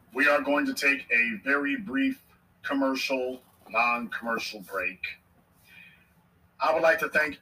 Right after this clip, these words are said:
everybody who has contributed to support tonight's program on PayPal or Cash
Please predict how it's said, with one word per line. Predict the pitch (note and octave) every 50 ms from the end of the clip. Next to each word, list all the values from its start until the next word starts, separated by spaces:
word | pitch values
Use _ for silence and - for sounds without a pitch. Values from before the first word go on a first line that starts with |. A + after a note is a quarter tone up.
| D3
everybody | D#3 D#3+ - D#3+ - - - - - - D#3
who | D#3 D3+ C#3
has | C3+ C3 -
contributed | - B2+ A#2 - - C#3 C#3+ C#3+ C#3
to | -
support | - - - - - D3 C#3+ C3+ -
tonight's | - B2+ B2+ C#3+ - -
program | - _ - D3 C#3 C3+ C3+ C3 C3+ C3+ C3+ C#3 C#3 C3+ C3 A#2+
on | A#2 A2+ A2 G#2+
PayPal | - - B2 C3+ C3+ C3+ - - C3 C3 C3+ C3 - -
or | B2 A2 -
Cash | - - - C3 C3 C3 B2+ - -